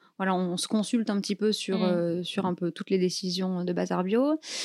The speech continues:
Speaker 1: Et, euh, on a Myriam aussi, qui est là depuis, euh, pas longtemps et qui s'occupe de la logistique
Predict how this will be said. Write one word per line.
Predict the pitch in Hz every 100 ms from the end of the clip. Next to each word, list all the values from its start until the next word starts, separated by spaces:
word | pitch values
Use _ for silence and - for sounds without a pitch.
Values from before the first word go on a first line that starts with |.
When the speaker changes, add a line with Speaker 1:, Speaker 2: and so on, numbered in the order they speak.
| - - - -
Speaker 1:
Et, | 214 214 208
euh, | 202 196 196
on | 208
a | 208
Myriam | 208 208 202 226 311
aussi, | 311 - 269
qui | 240
est |
là | 214
depuis, | 190 185 - 214 202 180
euh, | 170 170
pas | 233
longtemps | 247 208 - 202 269 320
et | 320
qui | - 202
s'occupe | 202 202 196 185
de | 226
la | 226
logistique | 208 185 175 - 233 277 320 -